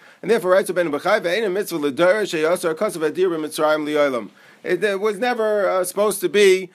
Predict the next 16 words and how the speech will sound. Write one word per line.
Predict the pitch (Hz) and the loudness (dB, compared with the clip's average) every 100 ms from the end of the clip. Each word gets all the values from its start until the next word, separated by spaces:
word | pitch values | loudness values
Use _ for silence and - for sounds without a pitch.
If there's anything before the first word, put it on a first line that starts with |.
| _ | _
an | - 160 - | 0 0 0
eternal | 165 196 196 190 170 151 | -2 2 4 4 0 0
Easter, | 175 170 247 254 240 - - | -6 -4 0 0 -2 -10 -12
a | 120 | 0
permanent | 180 185 185 180 | 2 2 0 -6
Easter. | 226 247 | -8 -6
This | 220 180 | -6 -4
was | 208 | -2
only | 202 180 | 0 -2
a | |
temporary | 175 185 202 202 | -4 -4 -2 -2
measure | 214 247 240 190 | 0 0 0 -2
because | 160 190 190 175 139 | -2 2 2 2 0
those, | 175 185 170 170 | 0 2 -2 -2
uh, | 180 180 180 175 160 | 0 0 -2 -4 -6
that | 170 190 202 - | -2 -2 -2 -6